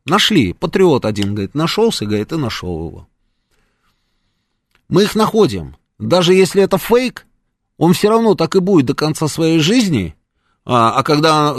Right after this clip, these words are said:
когда у него случится этот конец, неизвестно, он так и будет жить и оглядываться. И все время будет дрожать, потому что он Иуда. И по-другому быть не может. <clears throat>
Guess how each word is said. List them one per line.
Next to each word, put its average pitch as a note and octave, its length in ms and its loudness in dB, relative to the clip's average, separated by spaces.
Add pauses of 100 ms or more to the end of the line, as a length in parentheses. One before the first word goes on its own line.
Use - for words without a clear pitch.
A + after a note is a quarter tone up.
(120)
когда C#3+ 280 0
у D3 80 0
него C#3+ 180 0
случится C#3 460 -4
этот B2 200 -4
конец, D3+ 380 0
неизвестно, D#3+ 580 0
он D#3+ 160 -2
так E3+ 180 -2
и F3 40 4
будет E3 560 2
жить D3+ 300 2
и F3 40 4
оглядываться. B2+ 800 0 (260)
И - 100 -6
все D#3+ 160 -2
время F#3+ 220 4
будет C#3+ 280 4
дрожать, E3 400 0
потому D3 220 -2
что C3+ 140 -4
он C3+ 160 2
Иуда. C#3+ 480 2 (840)
И A2+ 80 -6
по-другому D3 520 0
быть A#2+ 260 0
не A#2 60 -6
может. F#2 300 -8 (840)
<clears throat> A2+ 60 -10